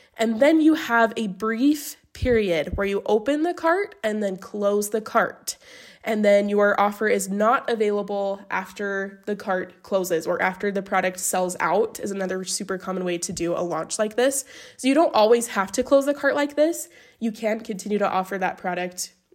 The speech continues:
you know, in perpetuity in the future. But it can be very effective to actually offer something that's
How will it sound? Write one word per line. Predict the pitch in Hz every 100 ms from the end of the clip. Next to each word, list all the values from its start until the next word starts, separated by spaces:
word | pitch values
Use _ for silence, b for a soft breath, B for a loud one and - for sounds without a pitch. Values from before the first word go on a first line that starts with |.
| _
you | 185
know, | 147 175 -
in | 196
perpetuity | 190 185 190 - 160 165 214 214
in | 185
the |
future. | 185 202 233 294 339 - _ _ _ _ _ _ - B B -
But | 214 196 220 - - -
it | 220
can | 240 247 226
be | 175 190
very | 196 220 233
effective | 202 202 185 202 190
to | 190 262 254
actually | 247 240 233
offer | 202 226
something | 233 240 240 294 294
that's | 220 208